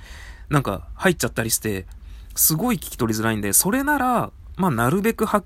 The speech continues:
きり、ちょっと皆さんにはうるさいなっていうぐらいの声で収録や、まあ、ライブ配信などして聞いている方の方で、こう、ボリュームを下げていただければ、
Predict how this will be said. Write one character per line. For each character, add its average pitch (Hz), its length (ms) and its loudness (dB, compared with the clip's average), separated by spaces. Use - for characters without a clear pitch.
き 208 100 0
り、 113 240 0
ち - 80 -2
ょ - 20 0
っ - 40 -4
と 165 120 0
皆 147 180 2
さ 160 160 2
ん 117 60 -2
に 110 80 -2
は 98 80 -2
う 98 100 0
る 160 100 0
さ 226 220 2
い 202 80 0
な 185 120 0
っ 185 40 -6
て - 160 -6
い 208 40 0
う 208 100 0
ぐ 226 80 0
ら 220 160 2
い 214 60 -4
の 240 260 0
声 170 220 4
で 117 80 -4
収 113 300 2
録 110 280 0
や、 180 260 2
ま 147 100 4
あ、 - 20 6
ラ 123 140 4
イ 127 40 2
ブ 131 80 0
配 170 220 2
信 104 200 -4
な 151 120 2
ど 123 100 -2
し - 100 -4
て 156 400 0
聞 185 180 -4
い 185 40 -6
て 202 120 2
い 202 100 2
る 196 80 -2
方 208 320 0
の 214 100 2
方 226 280 2
で、 262 240 2
こ 143 120 0
う、 - 20 0
ボ 113 160 0
リ 147 80 2
ュ - 20 4
ー 185 40 2
ム 190 80 0
を - 20 0
下 214 180 2
げ 220 120 0
て - 120 -6
い 95 60 -4
た 110 100 0
だ 113 140 2
け 139 100 0
れ 139 120 4
ば、 101 180 0